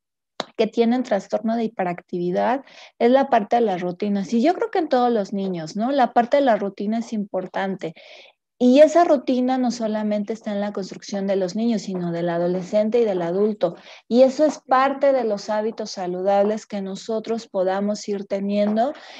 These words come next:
y que nos permitan, pues, estar bien, estar sanos, equilibrados. La higiene,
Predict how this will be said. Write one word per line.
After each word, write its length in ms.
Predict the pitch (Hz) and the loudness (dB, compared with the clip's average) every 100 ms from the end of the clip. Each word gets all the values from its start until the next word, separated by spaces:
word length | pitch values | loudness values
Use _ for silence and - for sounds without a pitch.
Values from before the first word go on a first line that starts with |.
| - | -8
y 140 | - 240 | 0 2
que 180 | 240 240 | 4 6
nos 240 | 240 240 | 6 4
permitan, 720 | - 247 247 262 254 285 330 339 - | 2 2 2 0 -2 -2 -2 -4 -4
pues, 240 | 214 208 | -2 0
estar 460 | 214 196 - 220 214 | -4 -4 0 0 0
bien, 460 | 202 190 190 190 | -4 -4 -4 -4
estar 360 | 190 185 208 202 | -6 -8 -6 -6
sanos, 500 | - 240 262 294 294 | -2 -2 0 0 -2
equilibrados. 920 | 196 - 165 156 143 - _ - - _ _ _ _ _ _ _ _ _ _ _ _ _ _ - | -8 -8 -8 -6 -8 -10 _ -20 -20 _ _ _ _ _ _ _ _ _ _ _ _ _ _ -4
La 220 | 220 240 | 4 6
higiene, 880 | 277 254 - - 277 277 269 247 226 | 6 4 -4 -2 0 2 0 0 -2